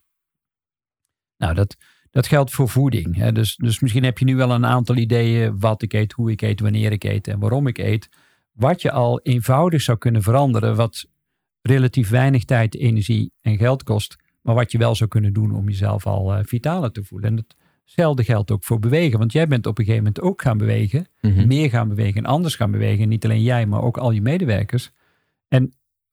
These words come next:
Speaker 1: welke kleine verandering ben jij gaan doorvoeren, waardoor dat je daar uiteindelijk succes mee had? Want je deed het niet in eerste instantie omdat je nog super enthousiast bent over sporten en, eh, in eerste instantie.
Speaker 2: Nee, nog steeds niet. Eh, ik,
Speaker 1: Nee.
Speaker 2: ik vind sport vreselijk. Ehm,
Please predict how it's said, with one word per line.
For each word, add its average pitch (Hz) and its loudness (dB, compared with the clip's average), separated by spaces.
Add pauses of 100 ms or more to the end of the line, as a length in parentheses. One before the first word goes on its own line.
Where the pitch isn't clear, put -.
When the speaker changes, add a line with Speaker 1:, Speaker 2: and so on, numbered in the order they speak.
(280)
Speaker 1:
welke 156 2
kleine 147 2
verandering 131 2
ben 135 2
jij 165 2
gaan 113 2
doorvoeren, 104 0
waardoor 104 2
dat 104 0
je 101 0 (140)
daar 104 -2
uiteindelijk 101 -2
succes 110 -4
mee 98 0
had? 107 -2
Want 110 -2 (220)
je 131 0
deed 120 0
het 107 -4
niet 117 -4 (160)
in - -4
eerste 127 0
instantie 139 0
omdat 135 0
je 143 0
nog 135 2
super 143 -2
enthousiast 139 0
bent 135 -2
over 127 0
sporten 139 -2
en, 123 0
eh, 117 0 (160)
in 135 0
eerste 120 -4
instantie. 107 -4 (160)
Speaker 2:
Nee, 127 2
nog 104 4
steeds 104 0
niet. - -2 (220)
Eh, 98 0
ik, - 2
Speaker 1:
Nee. 107 0
Speaker 2:
ik - -2
vind 98 0
sport 95 -4
vreselijk. - -2 (360)
Ehm, 98 0